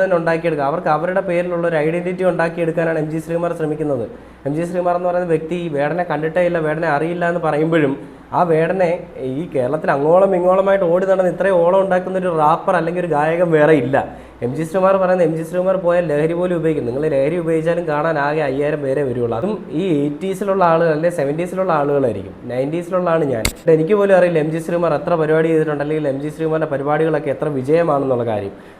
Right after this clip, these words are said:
അതുകൊണ്ട് എം ജി അണ്ണ നിങ്ങൾ അത് മാറ്റിപ്പിടി, ഇവിടെ ഒന്നും നടക്കില്ല. നിങ്ങളുടെ പരിപാടി കാണാൻ വരുന്ന അയ്യായിരം പേരെ പോലെയല്ല വേടൻ്റെ പരിപാടി കാണാൻ വരുന്ന അമ്പതിനായിരം ആളുകളുടെ ഒരു കാര്യം എന്ന് പറഞ്ഞാൽ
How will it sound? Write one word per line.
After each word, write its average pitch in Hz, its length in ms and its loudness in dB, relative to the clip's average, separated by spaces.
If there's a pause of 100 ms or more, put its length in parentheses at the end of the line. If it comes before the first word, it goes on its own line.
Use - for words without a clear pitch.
(140)
അതുകൊണ്ട് 208 340 4 (340)
എം 165 120 0
ജി 196 120 2
അണ്ണ 214 120 4 (100)
നിങ്ങൾ 190 220 2
അത് 196 80 0 (100)
മാറ്റിപ്പിടി, 147 500 -2 (220)
ഇവിടെ 185 180 6
ഒന്നും 175 200 2
നടക്കില്ല. 135 400 0 (140)
നിങ്ങളുടെ 190 280 4
പരിപാടി 196 360 6
കാണാൻ 180 280 4
വരുന്ന 175 240 4
അയ്യായിരം 160 380 2
പേരെ 170 240 4
പോലെയല്ല 139 320 2 (200)
വേടൻ്റെ 139 320 -2
പരിപാടി 143 340 0
കാണാൻ 139 240 -2
വരുന്ന 139 200 -2 (120)
അമ്പതിനായിരം 147 580 0
ആളുകളുടെ 131 420 -2 (180)
ഒരു 120 160 -4
കാര്യം 117 280 -2
എന്ന് 123 120 0
പറഞ്ഞാൽ 107 320 -4